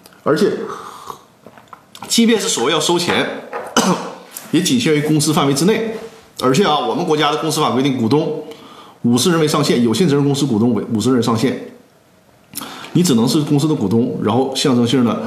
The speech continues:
你收一点钱可以，但是你说，哎，我以这事儿好了，我发展股东，我发展个一二百人，我上，上街打广告去，我说来吧，我这，这，这，这个你投我钱，然后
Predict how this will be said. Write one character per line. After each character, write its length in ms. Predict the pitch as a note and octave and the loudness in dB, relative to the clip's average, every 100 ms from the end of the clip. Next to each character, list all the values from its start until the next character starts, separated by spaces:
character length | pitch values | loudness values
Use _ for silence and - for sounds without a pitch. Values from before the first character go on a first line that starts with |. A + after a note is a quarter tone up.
| - - - | -12 -16 -10
你 120 | - G#2+ | -2 0
收 160 | C3+ | 2
一 40 | C3 | 2
点 100 | G2 | 2
钱 180 | G#2+ | 0
可 140 | G#2+ G#2+ | 0 -2
以， 140 | G#2+ | 0
但 140 | C#3+ C3+ | 0 2
是 80 | C#3 | 2
你 120 | A#2+ | 2
说， 140 | A#2+ | 0
哎， 60 | B2 | 0
我 180 | A2 A#2 | 2 2
以 100 | A2+ | 2
这 140 | F3+ | 0
事 120 | C3 | 0
儿 40 | A#2+ | 0
好 200 | A2 G2+ | -2 -6
了， 100 | - - - - - - - - - | -10 -16 -20 -20 -20 -20 -20 -10 -4
我 100 | G#2 | 0
发 160 | B2+ | 2
展 100 | C3 | 2
股 140 | A#2 G2+ | 0 0
东， 140 | G#2+ | 0
我 40 | |
发 200 | G2+ B2+ | 0 -2
展 180 | A#2+ G#2 | 0 0
个 100 | G#2 G#2 - | 0 -2 -2
一 100 | B2+ | 0
二 100 | B2 | 2
百 120 | A2+ | 0
人， 200 | F#2 F#2 | -2 -2
我 60 | G2 | -2
上， 180 | A2 A#2+ | 0 0
上 300 | A2+ - A#2+ | 0 -2 0
街 100 | A#2 | 0
打 120 | A2+ | 0
广 160 | A2+ G2+ | 0 0
告 180 | B2+ | 0
去， 60 | G2 | 0
我 100 | G2 | 0
说 80 | A2+ | 0
来 140 | A2+ | 2
吧， 120 | D#3 | 0
我 160 | C3 G#2 | 0 0
这， 120 | C3 | -2
这， 160 | B2 B2 | 0 0
这， 120 | B2 | 0
这 140 | A#2 A#2 | 0 2
个 220 | A#2 A#2 - - | 0 -2 -10 -4
你 120 | A2 | -2
投 120 | A2 B2 | 0 2
我 140 | B2+ | 2
钱， 200 | A2 A2 | 0 0
然 160 | A#2 A2+ | 0 2
后 300 | B2 A#2 | 0 0